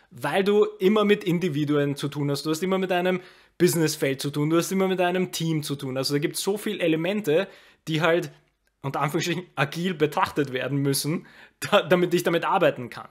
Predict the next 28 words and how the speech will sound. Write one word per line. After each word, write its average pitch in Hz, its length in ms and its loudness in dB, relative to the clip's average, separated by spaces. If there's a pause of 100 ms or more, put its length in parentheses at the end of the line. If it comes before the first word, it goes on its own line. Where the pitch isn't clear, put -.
Ja, 139 160 -6
aber 156 280 4
da 160 120 6
ist 170 160 2
halt 165 100 0
einfach 175 340 2 (680)
diese 156 200 4
Reflexion, 170 600 4
glaub 170 120 4
ich, 160 60 0
das 151 160 -6
Allerwichtigste. 143 800 0
Und 131 160 -8
damit 156 360 -2
einfach 160 180 -4
mal 160 160 0
zu 147 140 -4
starten, 156 720 -4
weil, 147 240 2
das 139 200 -2
hast 139 120 -4
du 151 60 -2
nämlich 139 200 -2
ein 127 100 -6
paar 156 180 2
Mal 185 100 2
gesagt, 180 400 0 (640)
viele 185 480 0